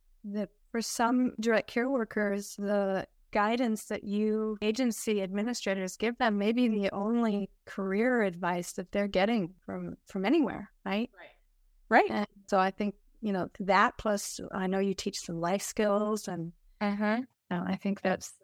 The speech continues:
Speaker 1: that's really important.
Speaker 2: Yeah. Yeah. Some things that I've done also that the employees love is, you know, we brought in a bank and they did programs on budgeting.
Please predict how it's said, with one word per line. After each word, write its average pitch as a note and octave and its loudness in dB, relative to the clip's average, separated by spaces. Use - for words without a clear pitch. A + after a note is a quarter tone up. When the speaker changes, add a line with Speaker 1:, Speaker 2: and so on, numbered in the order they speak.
Speaker 1:
that's F#3+ -6
really G3 2
important. F3 -4
Speaker 2:
Yeah. F#3+ -6
Yeah. C#4+ 4
Some C#4 0
things E4+ -2
that D#3 2
I've E3 0
done D#3 0
also F#3 0
that D#3 2
the E3 2
employees D#3 -2
love D3 -2
is, D3 -4
you F#3 0
know, B2+ -2
we F#3+ 0
brought F3 4
in D#3 0
a C3 -2
bank D#3 -2
and D#3+ 0
they D3+ 0
did C#3+ -2
programs D3+ 0
on C3+ 0
budgeting. D#3+ -2